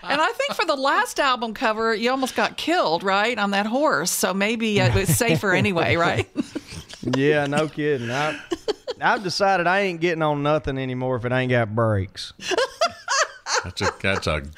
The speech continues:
Speaker 3: great thing to know.
Speaker 1: Well, let me tell you, what I love about you is that you are, you know, basically a half crazy country boy. We love that about you.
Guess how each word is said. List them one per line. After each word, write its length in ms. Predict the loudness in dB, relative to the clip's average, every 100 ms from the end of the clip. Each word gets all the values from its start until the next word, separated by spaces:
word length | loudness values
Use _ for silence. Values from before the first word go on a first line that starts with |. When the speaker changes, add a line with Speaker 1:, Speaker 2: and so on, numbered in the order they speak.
| -10 -6 0
Speaker 3:
great 200 | 0 2
thing 220 | 2 2
to 100 | 2
know. 200 | 4 4 2 -2 -2
Speaker 1:
Well, 100 | 0
let 120 | 0
me 100 | -2
tell 240 | -2 0 2
you, 140 | 0 -4
what 320 | -4 0 0 0
I 220 | 0 0
love 520 | 0 0 2 2 0 -2
about 380 | 0 0 0
you 440 | -2 -2 0 -2 -4 -10 -10 -2
is 180 | -2 2
that 240 | 0 0
you 260 | -2 0 2
are, 240 | 2 0 -2
you 140 | 0
know, 120 | 0
basically 500 | 0 -2 -2 -2 0
a 60 | 0
half 300 | 0 -2 -4
crazy 360 | -2 -2 0 -2
country 340 | -2 -2 -2
boy. 400 | 0 2 2 0 -8 -4
We 120 | 0
love 240 | 2 2 0
that 180 | 2
about 340 | 2 2 2 2
you. 200 | 0